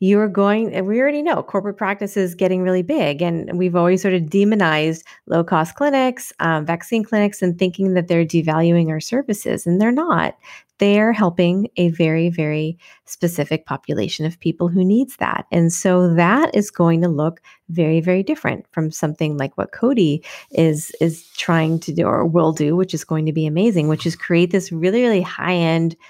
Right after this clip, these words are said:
boutique experience. And so if we're looking to the people that are pushing the envelope the most, that, that's something like what Cody's describing, where you are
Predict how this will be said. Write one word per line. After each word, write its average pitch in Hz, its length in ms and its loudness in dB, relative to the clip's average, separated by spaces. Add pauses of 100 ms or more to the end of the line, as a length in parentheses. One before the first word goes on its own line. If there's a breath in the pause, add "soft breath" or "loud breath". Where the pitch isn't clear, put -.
(340 loud breath)
boutique 185 380 0
experience. - 720 -6
And 180 240 0
so 180 500 2 (720 loud breath)
if 208 200 -2
we're 226 120 4
looking 233 520 0
to 285 80 -2
the 208 100 0
people 202 340 0
that 175 140 2
are 160 80 0
pushing 208 520 -2
the 175 140 2
envelope 170 460 0
the 151 80 -6
most, 185 560 0 (420 soft breath)
that, 185 200 2
that's 175 200 0
something 175 280 0
like 160 180 -2
what 156 160 -6
Cody's 170 320 0
describing, 156 680 -8
where 165 600 0 (340 soft breath)
you 196 600 2 (100)
are 156 560 0